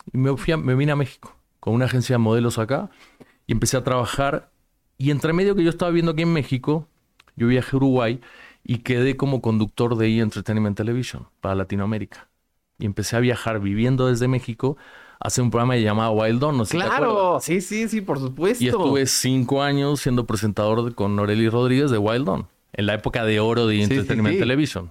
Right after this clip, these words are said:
Speaker 1: Entonces, como que nunca enganchaba proyectos muy largos de novela acá.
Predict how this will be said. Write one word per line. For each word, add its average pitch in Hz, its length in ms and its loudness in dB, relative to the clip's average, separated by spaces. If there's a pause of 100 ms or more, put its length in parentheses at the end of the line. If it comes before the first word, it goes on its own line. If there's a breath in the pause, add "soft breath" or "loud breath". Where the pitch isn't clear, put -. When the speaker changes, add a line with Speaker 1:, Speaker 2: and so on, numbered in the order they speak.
(120)
Speaker 1:
Entonces, 117 360 -4 (440 loud breath)
como 131 200 0
que 139 120 -4
nunca 170 380 0
enganchaba 165 560 0
proyectos 139 460 0
muy 151 180 0
largos 151 340 2
de 139 80 0
novela 143 340 2
acá. 139 440 -2